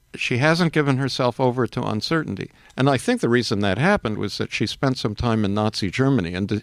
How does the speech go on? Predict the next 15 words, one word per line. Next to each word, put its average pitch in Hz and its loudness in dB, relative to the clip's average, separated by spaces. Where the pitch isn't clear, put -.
she - -2
decided, 113 0
"On 143 2
Earth, 110 0
there 113 2
are 101 4
really 147 2
villains. 104 -4
And 110 2
on 123 2
Earth, 113 0
there 107 2
are 98 2
really 131 2
heroes." 101 -2